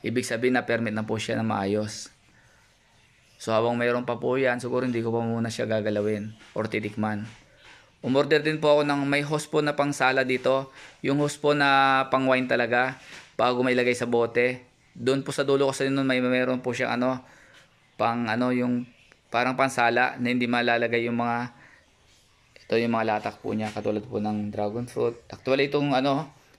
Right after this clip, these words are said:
meron din po yan sa loob, syempre. Even itong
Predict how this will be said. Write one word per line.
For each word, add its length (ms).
meron 320
din 80
po 160
yan 160
sa 80
loob, 240
syempre. 560
Even 320
itong 240